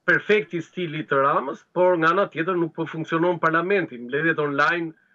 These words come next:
janë një gjë që, ë, jo thjesht tonon, por, ë, e kundërshton, ë, ë, spektaklin one, one man show të, të, të zotit Rama. Dhe normale do ishte që të funksiononte parlamenti, jo të funksiononte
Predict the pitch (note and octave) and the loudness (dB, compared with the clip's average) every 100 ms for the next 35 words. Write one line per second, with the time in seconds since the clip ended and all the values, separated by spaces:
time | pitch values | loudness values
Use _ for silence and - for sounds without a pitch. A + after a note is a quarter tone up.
0 | _ _ _ - C3+ D3+ E3 D#3 E3 D#3+ | _ _ _ -14 -6 -2 -2 -2 0 -2
1 | B2 B2 E3+ E3 - D#3+ D3+ D3 C#3 - | -4 -2 -2 -2 -2 -2 0 -2 -6 -12
2 | _ _ C3 C3 C3 B2+ A#2+ B2 B2+ - | _ _ -10 -8 -8 -10 -12 -14 -20 -20
3 | _ - D3 E3 F3 F#3+ - F3+ D#3+ D#3 | _ -6 -4 -2 -2 -2 0 0 2 2
4 | G3 F3 C3+ C#3+ D#3 D3 D3 C#3 - _ | 0 -4 -4 -2 0 0 0 -2 -8 _
5 | _ C#3+ C#3 E3 C#3+ - E3+ F#3 F#3+ F3 | _ -10 -4 -2 -2 -2 0 0 2 0
6 | D#3+ D3 C#3 - _ _ _ - C#3 C#3 | 0 0 -4 -10 _ _ _ -12 -8 -8
7 | - D#3+ - E3+ D#3+ D#3+ E3 E3 E3 F3+ | -6 -4 -2 -2 -4 -4 -4 -2 -4 -8
8 | D#3+ C3 D#3+ E3+ E3 D#3+ - E3+ D#3+ D#3 | -12 -12 -6 -2 -2 -4 -4 -4 -4 -6
9 | D#3 D3+ D3 C#3 C3+ C3 B2+ - D3 C#3+ | -4 -2 -2 -4 -6 -8 -12 -8 -8 -8
10 | D3 C3 D#3 D3 E3 E3+ B2 G2+ _ _ | -8 -6 -4 0 0 0 -2 -10 _ _
11 | _ _ _ _ _ B2+ C3+ D3+ D3 C#3 | _ _ _ _ _ -8 -2 0 0 0
12 | C#3 C#3 D#3+ F#3+ D#3 C#3+ F3 F3+ E3 - | -2 -2 0 -2 -4 -6 -8 -6 -8 -12
13 | - C#3+ D3 E3 E3+ D#3 D#3 C#3+ C#3 E3 | -18 -14 -6 -4 -4 -4 -4 -4 -4 -2
14 | G#3+ D#3+ D3+ - F#3 E3 F#3+ C#3 D#3+ F3 | -4 -4 -6 -6 -10 -6 -4 -4 -4 -4